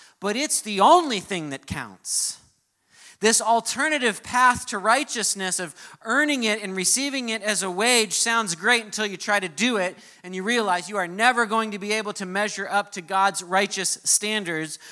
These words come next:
which is why we need another way. But the Bible tells us that though righteousness cannot be earned, if you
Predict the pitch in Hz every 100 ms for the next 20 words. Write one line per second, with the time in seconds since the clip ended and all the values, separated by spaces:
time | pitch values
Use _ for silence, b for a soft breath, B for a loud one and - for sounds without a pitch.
0 | B - 175 185 170 190 214 233 226 208
1 | 202 196 214 214 - 190 190 190 190 180
2 | 180 - 190 214 170 123 113 B B B
3 | 156 156 170 226 262 233 226 208 202 185
4 | 180 160 196 202 180 208 262 - 269 -
5 | 247 233 - 233 247 240 208 190 214 202
6 | 226 233 175 156 156 B B B - 180
7 | 160 185 247 277 285